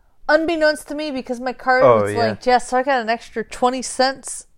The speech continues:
Speaker 1: So I ended up having thirty-five cents off when I filled up.
Speaker 2: Yeah.
Speaker 1: <laughs> That was
Speaker 2: That was
Speaker 1: great.
Speaker 2: funny. That was the dinner where I ordered, and you actually told me that I was wrong.
Speaker 1: <laughs>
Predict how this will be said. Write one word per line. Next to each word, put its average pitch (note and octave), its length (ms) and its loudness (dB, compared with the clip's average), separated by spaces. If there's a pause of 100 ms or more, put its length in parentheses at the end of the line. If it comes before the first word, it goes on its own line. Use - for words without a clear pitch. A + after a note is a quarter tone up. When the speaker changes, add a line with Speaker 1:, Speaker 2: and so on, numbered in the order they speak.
(280)
Speaker 1:
So G#3+ 280 0
I A#3 180 6
ended B3+ 240 0
up G#3+ 100 -10
having G#3+ 320 -4
thirty-five B3 540 -2
cents - 340 -12
off B3+ 260 2
when A3+ 120 -4
I G#3 80 -4
filled A3 320 -4
up. B3 200 -4 (640)
Speaker 2:
Yeah. G#2+ 300 -4
Speaker 1:
<laughs> - 40 -20 (520)
That D#4 100 0
was D4 100 0
Speaker 2:
That C3+ 80 4
was C3+ 80 0
Speaker 1:
great. F3 100 0
Speaker 2:
funny. C#3 180 2
That C3 160 4
was D#3+ 160 -4
the C3 80 -4
dinner A#2+ 340 -2
where G#2+ 300 0
I B2 160 2
ordered, A2 720 -4
and A2+ 200 -8
you A2+ 140 -2
actually B2 300 -6
told A#2+ 200 0
me A2+ 120 -4
that G#2+ 100 -4
I G#2+ 140 4
was G#2 240 0
wrong. A#2 420 0
Speaker 1:
<laughs> - 40 0